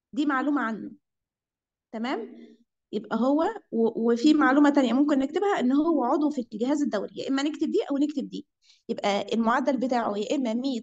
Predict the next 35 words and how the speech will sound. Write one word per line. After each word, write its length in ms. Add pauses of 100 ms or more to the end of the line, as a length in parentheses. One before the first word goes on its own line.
نبضة 220
في 120
الدقيقة، 340 (600)
من، 280
من 140
اتنين 260
وسبعين 400
لمية 160
نبضة 340
في 80
الدقيقة، 280 (360)
أو 100
ممكن 340
إن 160
إحنا 540
نكتب 380
معلومة 340
تانية 300
أسهل 240 (360)
إن 120
هو 460
جزء 340
من 100
الجهاز 320
الدوري 320
في 60
الإنسان. 480 (460)
يبقى 280
هو 180
عضو 340
في 120
الجهاز 380
الدوري 600
من 120
الإنسان. 580